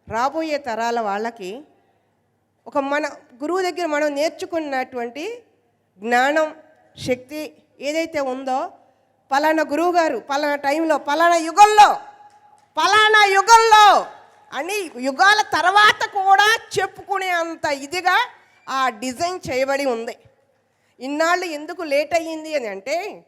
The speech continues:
ఆ డిజైన్ కోసమే. చాలామంది అంటున్నారు మమ్మల్ని, "ఇంకెప్పుడు మొదలెడతారు, అసలు మొదలెడతారా లేదా?" అని చాలామంది అడుగుతున్నారు.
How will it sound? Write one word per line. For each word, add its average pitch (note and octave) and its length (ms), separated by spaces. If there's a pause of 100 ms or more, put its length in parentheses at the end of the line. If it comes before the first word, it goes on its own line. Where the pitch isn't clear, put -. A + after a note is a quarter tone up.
(240)
ఆ A#3 100
డిజైన్ G#3 480
కోసమే. A3+ 800 (680)
చాలామంది D#4 500
అంటున్నారు C#4 440
మమ్మల్ని, B3+ 360
"ఇంకెప్పుడు E4+ 440
మొదలెడతారు, C#4 640
అసలు B3+ 220
మొదలెడతారా C#4+ 800
లేదా?" C4+ 600 (460)
అని D4 120
చాలామంది E4 640
అడుగుతున్నారు. C#4+ 600